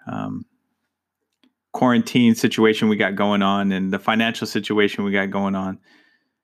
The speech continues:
Uh, I hope this podcast, um, encourages and inspires you to take a deeper look at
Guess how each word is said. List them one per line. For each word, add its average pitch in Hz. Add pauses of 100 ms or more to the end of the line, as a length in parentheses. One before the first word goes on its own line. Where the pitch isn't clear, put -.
(420)
Uh, - (340)
I 135
hope 165
this 151
podcast, 135 (240)
um, 104 (520)
encourages 135
and 131
inspires 123
you 123
to -
take 175
a 170
deeper 147
look 123 (280)
at 110